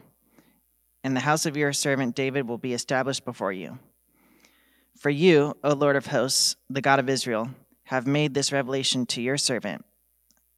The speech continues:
saying, "I will build you a house." Therefore your servant has found courage to pray this prayer to you. And now, O Lord God,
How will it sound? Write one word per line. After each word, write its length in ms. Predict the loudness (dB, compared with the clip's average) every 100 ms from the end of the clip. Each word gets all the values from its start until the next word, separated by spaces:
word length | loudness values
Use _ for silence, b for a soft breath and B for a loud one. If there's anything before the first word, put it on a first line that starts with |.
| -14
saying, 540 | -6 -2 0 0 -2 -12 _ b b b b _
"I 140 | 0 2
will 120 | 0
build 320 | 0 0 0
you 160 | 0 -2 -4
a 60 |
house." 500 | -4 -4 -4 -4 -6 -8 _ _ _ b b b b b b -2
Therefore 400 | -2 0 0 0
your 160 | 0
servant 360 | 0 0 -2 -2
has 160 | -4
found 220 | -4 -4 -4
courage 440 | -2 -2 -2 -6
to 100 | -8
pray 260 | -6 -4 -2
this 220 | -4 -6
prayer 300 | -6 -4 -4
to 160 | -8
you. 240 | -14 -14 -16 _ _ b b b b b b b _ -8
And 160 | -2
now, 380 | 0 2 2 -2 -4
O 100 | -4
Lord 240 | -4 -4
God, 400 | -2 -2 -2 -4